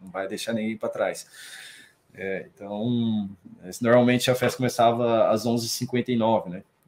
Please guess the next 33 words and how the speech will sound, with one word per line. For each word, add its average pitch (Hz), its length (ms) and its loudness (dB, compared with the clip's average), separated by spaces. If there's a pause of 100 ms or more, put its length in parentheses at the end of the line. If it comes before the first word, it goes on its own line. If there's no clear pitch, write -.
Então, 101 300 -6
a 101 40 -4
gente 104 280 -8
tinha 110 280 0
um 107 60 2
ônibus 107 260 0
que - 80 -12
levava 104 640 0 (540)
às - 640 -6 (120)
onze 120 340 2
e - 20 -2
cinquenta 120 380 -4
e 139 40 0
nove, 139 580 4
aí 113 160 2
o 120 100 0
outro 120 240 -2
que 123 60 -2
levava 117 340 2
uma 113 120 0
hora 117 120 2
da 117 80 0
manhã 135 320 2
e 139 60 2
o 127 40 0
outro 127 160 0
que 123 60 -4
levava 123 360 4
às 123 120 -2
duas 131 280 0
horas 120 180 2
da 123 80 2
manhã. 120 360 2